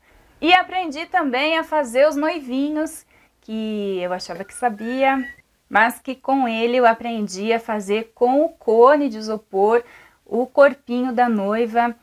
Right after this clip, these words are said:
e isso me ajudou bastante no decorrer do meu trabalho. Lá em dois mil e quatorze, voltei a fazer dois cursos com outros professores e também aprendi a estruturar um pouco diferente as peças.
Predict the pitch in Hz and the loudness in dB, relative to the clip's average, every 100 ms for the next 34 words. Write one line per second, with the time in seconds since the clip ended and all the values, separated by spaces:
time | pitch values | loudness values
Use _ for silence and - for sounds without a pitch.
0 | _ 214 220 240 240 240 226 233 233 220 | _ -6 -2 -2 -4 -2 -2 -2 -2 0
1 | 208 240 - 202 202 220 247 277 247 285 | 2 0 0 -2 -2 -2 -2 0 0 0
2 | 302 269 247 240 220 247 247 226 233 233 | 0 4 6 4 2 -4 -2 -4 -4 -4
3 | 170 143 - - - _ _ 226 285 381 | -4 -6 -8 -18 -20 _ _ 6 6 6
4 | 403 403 392 392 349 359 381 381 370 - | 2 0 -4 -8 -8 -10 -6 -4 -4 -4
5 | 285 269 285 254 254 311 349 285 330 359 | 0 0 0 -2 0 0 0 -4 -2 -2
6 | 349 320 269 269 233 240 294 370 - - | -2 -4 -2 -4 -2 4 4 4 -4 -10
7 | 277 294 339 - 349 339 - - _ _ | -6 -4 -4 -6 -8 -8 -14 -20 _ _
8 | 214 226 269 311 302 285 - 262 277 - | -6 2 4 4 -2 -12 -12 -10 -10 -8
9 | - 196 196 220 226 233 - _ _ 247 | -8 -2 0 0 -2 -8 -12 _ _ -6
10 | 302 359 349 277 254 320 359 349 330 302 | 0 2 2 2 0 0 0 -2 -2 0
11 | 233 220 262 285 277 - 277 285 277 254 | -2 -2 -4 -4 -6 -10 -14 -6 2 4
12 | 277 277 - 269 339 339 330 285 269 320 | 4 0 2 4 4 2 -6 -12 -6 2
13 | 302 247 262 269 285 - - 226 202 208 | 4 4 0 -4 -6 -6 0 2 2 0
14 | - 127 - | -6 -12 -12